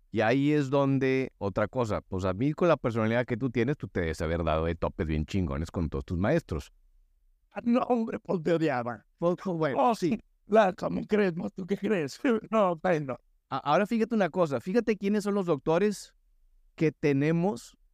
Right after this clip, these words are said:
Speaker 1: impacto en pacientes que en realidad te escuchan y, pues, somos los desmadrosos, es como lo que decía Steve Jobs, o sea, son los locos que creen que pueden cambiar el mundo, porque
Speaker 2: Porque hablamos directo, que no estamos con rodeos, que,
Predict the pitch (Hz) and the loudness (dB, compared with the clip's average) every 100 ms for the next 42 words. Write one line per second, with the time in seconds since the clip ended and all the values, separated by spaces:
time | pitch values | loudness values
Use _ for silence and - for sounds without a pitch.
0 | _ 147 143 - 156 151 - 180 156 139 | _ 2 2 2 0 0 -2 -2 0 -2
1 | - 113 101 139 135 135 131 202 - - | 0 -2 -2 -2 0 0 0 -2 -4 -14
2 | - _ _ - 131 127 120 117 113 135 | -20 _ _ -2 0 2 2 2 2 2
3 | 170 - _ _ _ 120 110 - 123 - | 0 -4 _ _ _ -4 -4 -2 -2 2
4 | 143 135 131 110 - _ _ _ _ _ | 2 2 2 0 -2 _ _ _ _ _
5 | _ - 82 101 127 185 147 131 110 98 | _ -10 -6 -2 2 2 2 2 0 0
6 | 110 151 170 147 170 160 139 117 104 135 | -2 0 -2 -2 -2 -2 -2 -4 -2 -2
7 | 131 151 110 101 127 170 120 95 95 139 | -2 -4 -2 -2 -2 -2 -4 -4 -2 -2
8 | 156 131 123 - 160 - 95 123 147 107 | -2 0 -2 -2 -6 -8 -4 0 0 0
9 | - 127 127 107 101 123 139 120 110 95 | -2 -2 0 -2 0 0 0 0 0 -2
10 | 139 147 - 90 - 185 175 175 202 254 | -4 -6 -8 -6 -4 -2 0 0 0 0
11 | 240 160 170 - 226 226 196 - 226 233 | 0 0 -2 -2 -2 0 -2 0 0 0
12 | 240 226 196 147 151 185 - 190 | 0 2 2 2 2 0 0 -4